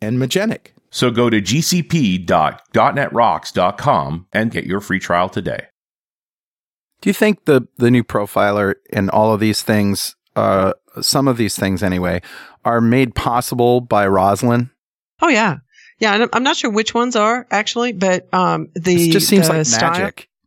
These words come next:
Speaker 1: you know?
Speaker 3: Yeah, it does. No, no, the magic is, is really there. So, uh, these code fixes, which are kinda all over the place, like the one to rename the file or to, uh, to pull, uh,
Speaker 1: Yeah.
Speaker 3: classes. If you have a whole bunch of classes in one file, to be able to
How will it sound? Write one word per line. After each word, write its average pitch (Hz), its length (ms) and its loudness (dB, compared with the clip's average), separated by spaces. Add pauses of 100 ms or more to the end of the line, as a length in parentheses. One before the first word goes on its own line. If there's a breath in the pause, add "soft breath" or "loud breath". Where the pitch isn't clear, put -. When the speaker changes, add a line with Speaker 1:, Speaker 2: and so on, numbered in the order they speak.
(160)
Speaker 1:
you 104 120 -6
know? 101 280 -4 (280)
Speaker 3:
Yeah, 226 300 0
it 185 140 -2
does. 175 360 -2
No, 185 120 -2
no, 185 140 -2
the 165 120 -2
magic 170 400 -2
is, 151 240 -2
is 156 160 0
really 156 200 2
there. 160 220 2
So, 151 380 0 (400 loud breath)
uh, 151 400 2
these 160 340 -2
code 180 260 -2
fixes, 247 560 -2
which 175 180 0
are 165 120 2
kinda 170 260 -2
all 160 180 2
over 160 180 0
the 160 80 0
place, 156 380 -2
like 151 260 0
the 156 100 -4
one 156 180 0
to 151 60 0
rename 151 300 2
the 147 80 0
file 165 560 0
or 139 160 -4
to, 151 420 -4 (460 loud breath)
uh, 139 400 2 (220)
to 147 160 0
pull, 170 720 -2 (160)
uh, 151 200 4
Speaker 1:
Yeah. 139 100 -2
Speaker 3:
classes. 165 460 -2
If 147 80 -4
you 147 80 0
have 143 120 0
a 139 80 0
whole 165 180 -2
bunch 175 180 0
of 156 60 -4
classes 156 500 -2
in 147 100 -2
one 147 140 0
file, 180 380 0
to 165 60 -8
be 147 100 -4
able 127 160 -2
to - 60 -14